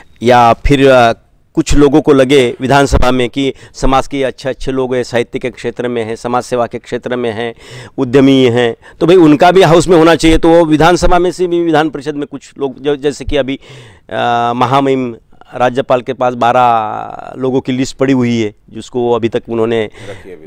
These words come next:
Speaker 1: रखी है अपने पास में, हाँ, हामी नहीं भरी है। तो संविधानकर्ताओं ने बनाते वक्त अपने संविधान को ये ध्यान में रखा है कि हर एक क्षेत्र से कोई भी वंचित ना रहे,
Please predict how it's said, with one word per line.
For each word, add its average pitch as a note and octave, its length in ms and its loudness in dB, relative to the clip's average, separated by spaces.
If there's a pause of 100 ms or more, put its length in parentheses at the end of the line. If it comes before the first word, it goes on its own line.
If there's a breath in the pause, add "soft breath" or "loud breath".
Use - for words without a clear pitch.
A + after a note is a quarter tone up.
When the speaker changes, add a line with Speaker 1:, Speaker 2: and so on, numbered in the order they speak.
(100)
Speaker 1:
रखी A#2+ 300 -2
है C3 60 6
अपने A#2+ 180 -2
पास A2 280 -2
में, G#2+ 180 -10 (220)
हाँ, G#2 280 -6
हामी A2+ 260 -2
नहीं A2 140 -2
भरी G#2+ 220 -6
है। G#2 60 -8 (580 loud breath)
तो F#3+ 380 4 (640)
संविधानकर्ताओं C3+ 1000 2
ने C3 140 -6
बनाते E3+ 500 0
वक्त A2+ 220 -4
अपने A2 200 -6
संविधान G2+ 400 0
को E3+ 100 -8
ये A3 100 0
ध्यान D3 240 -2
में F#3+ 160 0
रखा A#2+ 240 -4
है D#3 100 -4
कि G#3+ 140 -6
हर D#3+ 240 -2
एक F#3+ 180 -4
क्षेत्र - 340 -4
से - 140 -10
कोई F3+ 200 2
भी G3 100 2
वंचित D#3 400 0
ना C#3 180 2
रहे, B2+ 220 2